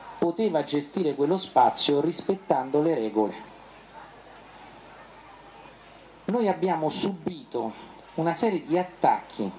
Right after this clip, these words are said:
concentrici, mirati, provenienti da più parti, spesso alcuni insospettabili,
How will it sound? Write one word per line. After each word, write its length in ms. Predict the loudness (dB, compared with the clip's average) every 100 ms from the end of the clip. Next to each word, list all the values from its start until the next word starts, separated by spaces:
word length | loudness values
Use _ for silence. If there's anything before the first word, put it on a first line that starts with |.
| -14 -4
concentrici, 960 | -2 -2 -4 -4 -4 -4 -4 -4 -4 -6 -8 -4
mirati, 680 | -2 2 4 2 0 -4 -4 -20 -20 -20 -20 -20 -20 -20 -20 -20 -20 -20 -20 -20 -20 -18 -18 -20 -20 -20 -20 -6
provenienti 720 | -2 0 -2 0 0 0 0 0
da 140 | 0
più 280 | -2 -6 0
parti, 500 | 0 0 -6 -10 -8
spesso 580 | -4 -4 -4 -4 -4 2
alcuni 420 | 2 2 -2 -2
insospettabili, 1160 | -4 0 -2 -2 -6 0 4 4 2 -2 -2